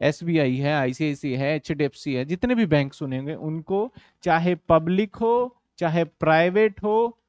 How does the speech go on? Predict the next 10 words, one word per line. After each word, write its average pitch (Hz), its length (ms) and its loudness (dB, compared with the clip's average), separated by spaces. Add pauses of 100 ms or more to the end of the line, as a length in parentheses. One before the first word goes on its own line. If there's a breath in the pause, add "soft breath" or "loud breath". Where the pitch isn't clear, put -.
(120)
उसको 160 300 -4
डीआरआर 151 920 0 (680)
नहीं 127 240 -8
बनाना। - 340 -16 (1200)
तीसरा 180 300 0
क्या 190 160 2
कहता 190 280 -2
है, 202 140 -6 (220)
लिस्टेड 208 960 4
कंपनी 202 720 -2